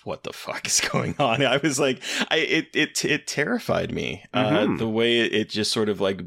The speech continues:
Speaker 1: bounds towards the camera, almost as if it's an errant balloon that is, like, just being let go and, and is flying toward, you know, the, the camera. It just,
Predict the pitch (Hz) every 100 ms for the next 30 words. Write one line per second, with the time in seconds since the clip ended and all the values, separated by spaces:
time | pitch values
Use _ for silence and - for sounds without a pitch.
0 | - 170 _ _ 113 117 95 104 - -
1 | 107 101 - - 98 90 101 90 - 95
2 | 107 104 - 104 101 98 - - - -
3 | - 104 107 107 101 104 104 - 87 85
4 | 95 95 82 85 85 - 69 85 90 85
5 | - - 104 95 92 87 - 92 92 87
6 | - 87 85 - - 90 87 87 - 85
7 | 85 80 _ _ - 87 80 80 - -
8 | - 82 - 98 127 92 87 113 -